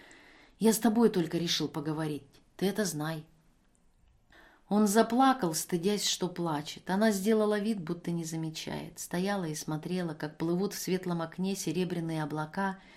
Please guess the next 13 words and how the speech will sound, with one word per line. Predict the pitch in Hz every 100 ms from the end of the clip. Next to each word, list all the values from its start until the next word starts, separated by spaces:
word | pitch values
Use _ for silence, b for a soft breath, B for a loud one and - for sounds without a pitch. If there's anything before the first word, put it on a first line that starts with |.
| b b b b
и | 175
тихонько | 214 277 277 226
глотала | 180 175 175 202 196
легкие | 165 175 170 - 160 156
слезы, | - 165 190 165 151
бегущие | 147 143 151 - 143
по | 143 139
щекам. | - - - - 147 156 _ _ _ _ _ _ _
«Ложись | 220 285 359 247
здесь», | - 147 - - - _
сказала | - 156 151 151 147
она | 147
потом. | 147 156 147 147